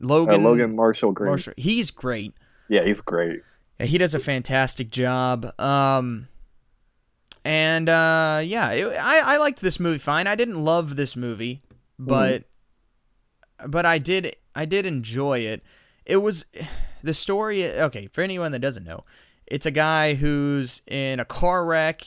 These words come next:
Speaker 1: and then he's assaulted, his wife is killed, and he's paralyzed.
Speaker 2: Yeah.
Speaker 1: And so then there's this, like, billionaire tech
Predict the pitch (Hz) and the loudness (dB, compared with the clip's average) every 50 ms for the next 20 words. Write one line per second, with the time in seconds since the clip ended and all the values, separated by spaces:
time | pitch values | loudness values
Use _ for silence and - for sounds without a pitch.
0 | - - 135 135 135 135 135 131 131 127 131 127 123 - 113 110 - - 156 151 | -8 -6 -6 -4 -4 -4 -4 -4 -4 -4 -4 -4 -6 -6 -6 -6 -6 -2 0 0
1 | 151 151 147 - 147 147 143 143 143 139 135 135 120 - 120 117 131 143 147 143 | 0 0 -2 -4 -4 -2 -2 -2 -2 -4 -6 -8 -8 -8 -6 -2 -2 -2 -2 -2
2 | - 147 127 - - - - 143 131 135 135 135 135 135 135 127 120 - - - | -6 -8 -8 -8 -10 -8 -8 -6 -4 -4 -2 -2 -2 -2 -4 -6 -8 -12 -10 -8
3 | 120 120 117 117 110 117 - 135 127 - - - 151 135 120 110 98 90 78 - | -8 -6 -6 -6 -8 -6 -4 -4 -4 -2 4 6 6 6 6 2 -6 -12 -16 -18
4 | 50 - - - - - _ _ _ _ _ _ - 104 90 82 92 113 117 117 | -20 -18 -16 -16 -16 -16 _ _ _ _ _ _ -6 -6 -4 -4 -4 -6 -6 -6
5 | - - 131 131 131 131 131 127 123 135 135 135 135 127 120 123 117 - - - | -8 -4 -2 0 0 0 -2 -2 -4 -6 -4 -4 -4 -4 -4 -6 -8 -8 -10 -10
6 | - 110 107 101 - - 143 147 151 143 143 143 143 139 139 139 135 127 - _ | -10 -12 -12 -12 -8 -6 -4 -4 -2 -4 -4 -6 -4 -4 -2 -2 -4 -4 -8 _
7 | - 143 131 127 - - | -6 -6 -4 -6 -6 -14